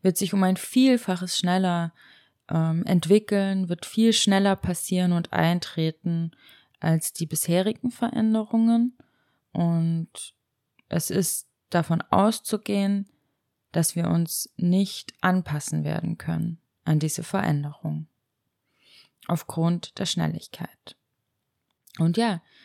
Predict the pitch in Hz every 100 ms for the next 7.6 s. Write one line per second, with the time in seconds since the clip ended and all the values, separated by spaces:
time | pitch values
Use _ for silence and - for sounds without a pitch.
0 | - _ _ 175 190 185 214 - - -
1 | 247 190 - 160 156 151 156 - - -
2 | _ _ _ _ _ _ 165 165 165 165
3 | 196 226 _ _ _ _ _ - 175 165
4 | - - _ - - 175 202 196 196 190
5 | 214 175 170 - 156 160 170 - 165 170
6 | 170 170 170 - 175 180 170 160 165 160
7 | 160 175 165 156 165